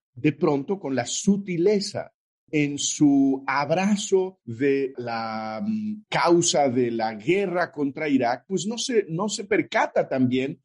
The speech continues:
de la consecuencia de esta intervención bélica. Y creo que compra también, pues, una,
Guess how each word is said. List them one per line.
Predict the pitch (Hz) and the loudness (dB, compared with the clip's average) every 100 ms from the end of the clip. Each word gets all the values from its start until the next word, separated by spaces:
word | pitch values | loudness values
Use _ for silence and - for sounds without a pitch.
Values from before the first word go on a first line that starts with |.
| _ _ | _ _
de | - 165 | 2 4
la | 175 | 4
consecuencia | 175 196 190 190 196 233 285 208 | 4 4 4 0 0 0 0 -2
de | 147 | -6
esta | 147 - | -6 -8
intervención | 135 135 123 117 113 - 127 117 | -4 0 0 -2 -6 -2 -2 0
bélica. | 107 113 107 101 - 95 | 0 0 0 -4 -2 0
Y | - 131 | 2 2
creo | 131 165 180 | 4 2 0
que | 220 - | -4 -2
compra | 196 202 196 180 165 | 0 0 0 0 0
también, | 160 147 131 143 147 170 | -2 -6 -4 -4 -4 -8
pues, | - 127 - - | -2 -2 -2 2
una, | 151 160 170 165 156 - | 2 4 4 4 2 -2